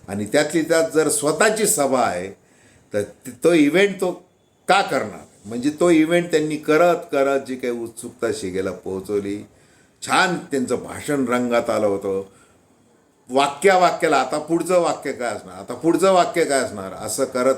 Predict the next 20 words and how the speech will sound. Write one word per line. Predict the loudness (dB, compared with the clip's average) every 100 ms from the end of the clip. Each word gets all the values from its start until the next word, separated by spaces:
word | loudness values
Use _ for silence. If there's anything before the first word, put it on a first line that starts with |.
| 0
करत | -2 -2
त्यांनी | -2 -4 -2 -4 -6 -10 -20 _ _ _
बराच, | -2 2 4 4 0 -6 -14 -14
म्हणजे | -8 -6 -6 -2
जो | 2 4
वेळ | 6 4 4 -2 -14 _ -16
भाषण | -10 -4 -2
केलं, | -2 -2 -2 -6 -10 -20 -18 0
त्यानंतर | 2 4 2 2
शेवटी | 2 2 2 2 0
मात्र | 2 2 2 2
त्यांनी | 2 -2 -4 -6 -10 _ _
एकदम | 2 2 2 2 -2 -10 _ _ _ _ _ _ _ _ _ _ _ _ -2
आटोपत | 0 4 2 4 2
घेत | 4 2 0 -6 -6
आता | -2 0 2
नरेंद्र | 2 2 0 -2
मोदी | -2 -4 -4 -4
यांना | -6 -10
पाठिंबा | -12 -12 -10 -2 2 2